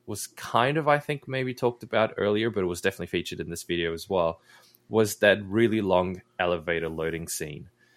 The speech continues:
So there's an infamous part where there's this elevator, and really the reality is the elevator wasn't there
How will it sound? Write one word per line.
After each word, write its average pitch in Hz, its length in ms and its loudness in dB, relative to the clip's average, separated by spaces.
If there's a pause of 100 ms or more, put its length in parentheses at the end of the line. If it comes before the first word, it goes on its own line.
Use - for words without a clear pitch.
(120)
So 92 380 6 (1000)
there's 113 220 4
an 117 80 6
infamous 123 420 0
part 104 380 4
where 95 80 0
there's 90 160 0
this - 200 -6
elevator, 82 680 0
and 95 240 0
really 104 220 2
the 92 120 -2
reality 95 400 4
is 87 120 -4
the 101 100 0
elevator 95 400 2
wasn't 87 340 -4
there 82 340 -4